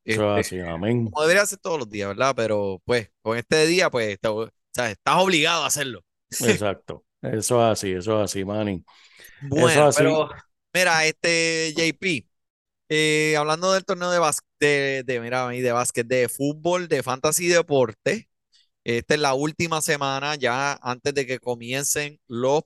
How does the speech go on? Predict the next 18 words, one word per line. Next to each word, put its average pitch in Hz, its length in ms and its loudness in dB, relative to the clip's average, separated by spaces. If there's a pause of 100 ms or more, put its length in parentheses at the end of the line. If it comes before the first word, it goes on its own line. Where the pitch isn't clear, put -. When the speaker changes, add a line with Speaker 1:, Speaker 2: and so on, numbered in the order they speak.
(120)
Speaker 2:
playoffs, 139 800 2 (580)
y 120 220 -4
estamos 135 480 -4
ya 135 460 -2
a - 20 -2
ley 120 180 -2
de 143 160 -2
nada. 143 340 -2 (160)
Desafortunadamente, 131 1500 -2 (380)
el 127 220 0
equipo 127 500 -4
de 127 180 -2
Fantasy 131 460 -2
Deporte 127 640 -2 (100)
no 127 580 -2 (220)
va 127 400 -2
a 117 60 -4
poder 131 680 -2